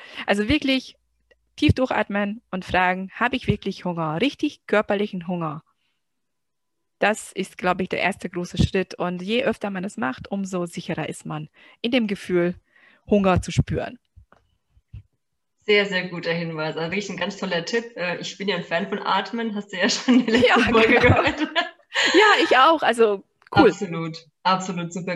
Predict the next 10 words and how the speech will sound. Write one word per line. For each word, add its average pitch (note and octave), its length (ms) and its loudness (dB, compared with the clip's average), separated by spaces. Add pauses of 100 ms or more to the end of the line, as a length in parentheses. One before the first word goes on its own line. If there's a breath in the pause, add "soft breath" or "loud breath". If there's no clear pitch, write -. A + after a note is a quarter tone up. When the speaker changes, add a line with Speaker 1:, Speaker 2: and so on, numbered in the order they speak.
(120)
Speaker 2:
cool. E3 220 -6
Also F3 240 -4
vielen G3 380 2
Dank. F#3 400 2
Ähm, F3 560 -2
ja, F3 360 0 (140)
toll. G#3+ 280 2
Also F3 200 -2
toller A3+ 300 0
Tipp B3 240 0